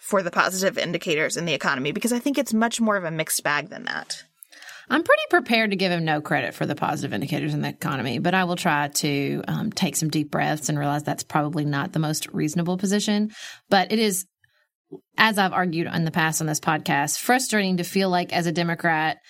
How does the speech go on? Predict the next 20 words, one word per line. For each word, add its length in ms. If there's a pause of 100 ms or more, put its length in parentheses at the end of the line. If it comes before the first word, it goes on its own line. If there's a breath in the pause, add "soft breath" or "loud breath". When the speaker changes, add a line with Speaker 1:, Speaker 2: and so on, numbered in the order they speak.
(340 loud breath)
Speaker 2:
Democrats 460
come 220
in 60
in 100
terrible 340
financial 420
situations, 800
leave 460
in 160
great 240
financial 400
situations, 800
and 260
then 460 (180 loud breath)
it 100
becomes 600 (140)
the 180
Re-, 420
Republican 960 (520)
predecessor 840